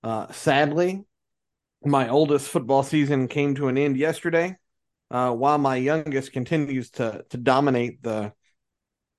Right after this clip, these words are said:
the flag football scene. Um, so yeah, just a lot of, a lot of work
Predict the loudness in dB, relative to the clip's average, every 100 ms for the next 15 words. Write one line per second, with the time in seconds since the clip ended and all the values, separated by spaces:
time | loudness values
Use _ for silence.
0 | _ -6 -4 0 2 2 2 0 2 0
1 | -2 -4 -4 -4 -8 _ _ _ _ -8
2 | -4 -4 -4 -8 -14 -16 _ _ _ _
3 | _ _ _ _ _ -2 2 4 2 2
4 | 0 0 0 2 2 0 -2 -2 0 0
5 | 0 0 -2 -10